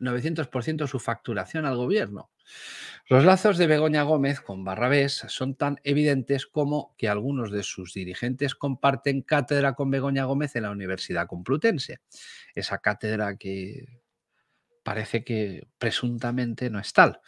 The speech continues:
En paralelo a esa amistad, la facturación de Barrabés con el gobierno, con muy variados ministerios y empresas públicas, se disparó. Todas estas relaciones de Begoña Gómez con empresas beneficiadas por el gobierno y con el empresario imputado en el caso Coldo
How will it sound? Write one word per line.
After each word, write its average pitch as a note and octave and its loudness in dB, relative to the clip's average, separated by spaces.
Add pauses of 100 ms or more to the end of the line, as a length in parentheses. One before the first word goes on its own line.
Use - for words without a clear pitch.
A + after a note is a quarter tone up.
(920)
En C3 8
paralelo F#3 8
a B2+ 2
esa B2+ 0
amistad, C3 2
la B2+ -4
facturación A2 -8
de D3+ 0
Barrabés C#3+ 0
con G2 -10
el G2+ -12
gobierno, B2+ -2 (240)
con A2+ -4
muy F#3+ -2
variados C3 2
ministerios A#2 -4
y A2+ -4
empresas G#2+ -6
públicas, G#2 -6
se F2 -8
disparó. - -12 (1800)
Todas G3 6
estas G3 4
relaciones C3 4
de F#2+ -2
Begoña A#2 0
Gómez A2+ -4
con F#2 -6
empresas G2 0
beneficiadas G2 2
por G2+ -6
el F#2 -4
gobierno F#2+ -2
y F2+ -12
con F#2 -12
el F#2+ -8
empresario G#2+ -4
imputado A2+ -4
en A2 -6
el A2+ -10
caso A2 -6
Coldo A2 -4